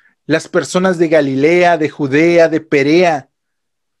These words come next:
jamás habían visto a un hombre como él, porque no hablaba como los escribas y los publicanos y los fariseos, sino que hablaba como quien tenía autoridad. Y decían,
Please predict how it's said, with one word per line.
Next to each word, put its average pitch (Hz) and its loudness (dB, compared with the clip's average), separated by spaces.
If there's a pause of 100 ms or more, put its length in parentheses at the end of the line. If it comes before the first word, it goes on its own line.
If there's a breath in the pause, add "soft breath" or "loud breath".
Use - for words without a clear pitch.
(720)
jamás 170 -4
habían 190 -2
visto 214 -2
a 202 4
un 185 -2
hombre 220 0
como 147 -6
él, 151 -4
porque 156 -6
no 175 -2
hablaba 220 -2
como 196 -4
los 170 -4
escribas 180 -4
y 175 -6
los 170 -6
publicanos 165 -6
y 196 -8
los 165 -10
fariseos, 160 -2 (560)
sino 147 -10
que - -4
hablaba 156 -2
como 143 -10
quien 139 -6
tenía 143 -6
autoridad. 143 -4 (1800)
Y 143 -8
decían, 143 -2